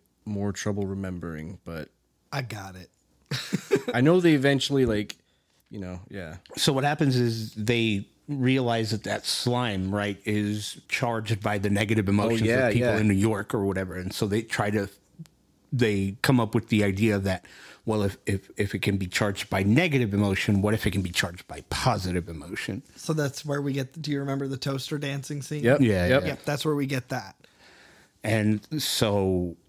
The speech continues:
Speaker 3: they, they wonder, like, well, what, what is it that we can do to defeat this thing? What, like, what would be a positive beacon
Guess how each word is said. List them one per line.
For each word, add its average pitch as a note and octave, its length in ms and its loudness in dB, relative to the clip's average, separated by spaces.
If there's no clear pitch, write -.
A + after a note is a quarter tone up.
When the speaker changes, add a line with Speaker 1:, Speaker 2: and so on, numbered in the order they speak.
Speaker 3:
they, G2 600 2
they G2+ 160 0
wonder, A#2 300 4
like, F#2 240 -2
well, F#2 120 -2
what, A2 320 0
what A2+ 280 0
is G#2 160 0
it - 80 -10
that F#2 100 -10
we F#2 100 -4
can F2+ 200 -2
do G#2+ 180 4
to F#2+ 140 -2
defeat F2+ 420 -8
this - 240 -4
thing? F2 260 -4
What, F#2 220 -4
like, F#2 200 -2
what A2+ 320 2
would B2 280 0
be G2 220 0
a F#2+ 80 2
positive F#2+ 840 -2
beacon F2 640 -2